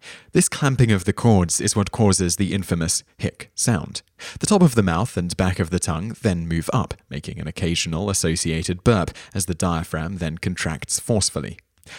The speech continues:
The heart will also tend to slow down during this process. This is thought to be caused by the stimulation of the vagus nerve, which slows a person's heart rate.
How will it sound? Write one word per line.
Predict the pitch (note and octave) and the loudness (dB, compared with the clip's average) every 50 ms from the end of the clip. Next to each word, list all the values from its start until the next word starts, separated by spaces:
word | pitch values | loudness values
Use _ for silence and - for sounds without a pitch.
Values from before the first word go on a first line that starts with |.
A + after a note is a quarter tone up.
| - - | -10 -2
The | - F#2+ | -2 0
heart | E2 E2+ F2 G#2 - | 0 2 0 0 0
will | - G#2 G2+ | 0 2 2
also | G2+ F#2+ - G2+ | 2 2 2 0
tend | G2 - G#2 F2+ F2 | 2 0 0 0 0
to | G#2 | 0
slow | G2 - G#2+ G2 F#2+ | 0 0 2 2 2
down | F#2+ F#2+ E2+ D#2+ F2 G2 | 2 2 0 0 -4 -4
during | G2+ - E2+ E2 D#2+ E2 | -4 -4 -4 -4 -4 -6
this | E2+ - - | -6 -6 -4
process. | - - B2 A2+ G#2 - - D#2 - - - - _ _ _ - - - - - | 0 2 4 4 4 2 0 -2 -2 -4 -4 -4 _ _ _ -18 -18 -10 -2 2
This | F#3+ F#3 A3 | 2 4 4
is | G3+ - | 2 2
thought | - D#3 C3+ A#2+ | 2 2 2 4
to | - | 4
be | A2 G#2+ | 2 2
caused | G2 - A#2 G#2 G2+ G2+ - - | 2 4 2 4 4 4 2 2
by | - G#2+ | 2 0
the | G#2 G2 | 2 2
stimulation | G2+ - - - C3 B2 A2+ G2+ F#2+ F2+ F2 - - F#2 | 0 0 2 2 2 4 4 4 4 2 2 0 -2 -2
of | F2 F2 | -4 -2
the | - G2 | -2 -2
vagus | F2 E2+ G2+ F#2 F2 - F2+ - - | 0 4 4 4 4 2 0 0 0
nerve, | G#2+ A2+ G#2 F#2 D2+ B1 A#1 - - | 2 2 2 2 0 -2 -6 -10 -12
which | - - - - - | -10 -8 -6 -4 -2
slows | - F2+ D#2 D#2 - | -2 -2 0 -2 -2
a | - | -2
person's | - F2 D#2 E2 - D#2+ - - | -4 -4 -4 -4 -4 -4 -4 -2
heart | F#2+ F2+ E2 A#1+ | -2 -2 -2 -2
rate. | B1 A#1+ - - - | -4 -6 -8 -8 -10